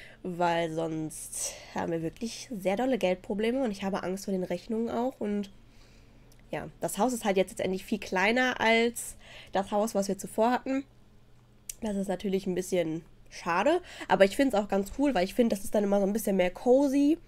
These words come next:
und ich find, das passt halt auch voll zu denen. Deswegen,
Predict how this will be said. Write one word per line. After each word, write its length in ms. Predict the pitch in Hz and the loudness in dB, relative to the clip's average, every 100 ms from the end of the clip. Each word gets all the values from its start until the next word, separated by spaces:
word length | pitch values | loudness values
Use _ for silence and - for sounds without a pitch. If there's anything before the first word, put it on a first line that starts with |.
| - - - | -20 -14 -6
und 80 | |
ich 100 | 196 | -2
find, 120 | 226 214 | 2 2
das 120 | 196 | 0
passt 340 | - 202 - | -4 -6 -4
halt 180 | 165 - | -6 -4
auch 120 | 151 | -6
voll 260 | - - 160 | -6 -6 -6
zu 160 | - | -6
denen. 540 | 151 165 170 175 196 196 - - - - - - - - | -8 -2 0 0 -2 -6 -16 -20 -20 -20 -20 -20 -20 -18
Deswegen, 800 | 185 - 165 170 170 165 165 | -16 -10 -6 -4 -4 -6 -6